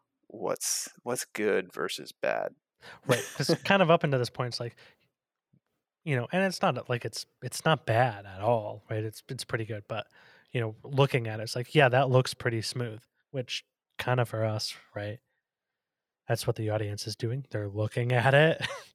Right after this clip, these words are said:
Speaker 2: So
Speaker 1: Right.
Speaker 2: it's like, does that look good? Then it's good. But
Speaker 1: <laughs>
Speaker 2: being able to put, like, real numbers to it, I think has been, uh, is helpful, is beneficial.
Speaker 1: Yeah, 'cause so far the standard for the lift has been,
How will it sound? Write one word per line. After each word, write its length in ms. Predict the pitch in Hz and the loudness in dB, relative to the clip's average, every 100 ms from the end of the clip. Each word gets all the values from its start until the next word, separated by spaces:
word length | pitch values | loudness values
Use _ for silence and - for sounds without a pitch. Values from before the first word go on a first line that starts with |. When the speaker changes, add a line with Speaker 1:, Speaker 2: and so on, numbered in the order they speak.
| _ | _
Speaker 2:
So 320 | - 220 123 | 4 6 6
Speaker 1:
Right. 0 | |
Speaker 2:
it's 140 | 117 - | 4 -2
like, 160 | 120 - - | -6 -8 0
does 220 | - 147 | 6 6
that 240 | 143 143 123 | 8 6 6
look 320 | 127 139 - - | 2 2 -4 2
good? 400 | 170 196 202 180 _ _ _ _ - | 6 6 4 -4 _ _ _ _ -4
Then 160 | 117 | -2
it's 180 | 113 - | -2 -6
good. 440 | - - - - - _ _ _ - - - | -6 -8 -8 -16 -20 _ _ _ -18 -4 0
But 280 | 127 156 | 0 0
Speaker 1:
<laughs> 20 | - | 0
Speaker 2:
being 160 | 139 | 4
able 180 | 151 156 | 6 6
to 60 | 139 | 4
put, 280 | - 143 139 | 2 0 0
like, 300 | 131 113 120 | -2 -2 -2
real 280 | 123 131 | 0 2
numbers 720 | 127 117 113 135 165 165 - - | 0 -2 -4 0 0 -2 -8 -10
to 240 | - 170 | -8 0
it, 240 | 190 185 - _ _ _ - | 4 4 2 _ _ _ -4
I 120 | 113 | -4
think 300 | - 110 - | -4 -10 -10
has 320 | - 107 101 | -6 -6 -8
been, 320 | - 107 101 | -10 -10 -10
uh, 260 | 104 113 113 _ _ _ - | -12 -16 -18 _ _ _ -12
is 120 | 123 | 2
helpful, 500 | 147 117 - 107 - - | 2 2 -4 -12 -12 -12
is 100 | 117 | -4
beneficial. 640 | 120 113 110 113 - 113 - _ _ _ - | 0 0 -2 -6 -8 -10 -14 _ _ _ -2
Speaker 1:
Yeah, 280 | 123 - - - | 4 4 4 -2
'cause 140 | 131 | 6
so 140 | 131 | 6
far 260 | 117 113 95 110 | 8 6 4 0
the 120 | 107 | -4
standard 380 | - 107 98 95 | 0 0 0 0
for 100 | 98 | 0
the 80 | |
lift 200 | 98 98 | 2 0
has 100 | - | -4
been, 300 | 95 95 98 | -8 -8 -8